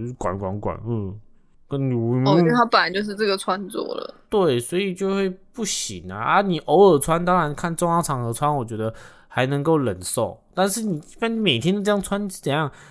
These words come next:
Speaker 1: 自-，我当然可以秀出自己最自信的一面，但是
Speaker 2: 那他主动来接近你呢？
Speaker 1: 那就看啊，那你要跟我聊什么？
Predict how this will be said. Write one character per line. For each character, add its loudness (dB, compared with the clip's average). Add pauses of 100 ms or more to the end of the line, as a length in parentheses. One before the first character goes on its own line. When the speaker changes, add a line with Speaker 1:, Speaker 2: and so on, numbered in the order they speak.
(160)
Speaker 1:
自-， -4
我 2 (200)
当 6
然 2
可 -2
以 0
秀 2
出 -4
自 -4
己 -4 (340)
最 2
自 -2
信 -2
的 -2
一 -6
面， -6 (240)
但 -2
是 -2
Speaker 2:
那 4
他 6
主 2
动 2
来 6
接 -2
近 -8
你 -20
呢？ -20 (1120)
Speaker 1:
那 -8
就 -2
看 4
啊， 0
那 -2
你 -2
要 4
跟 4
我 2
聊 -2
什 6
么？ 8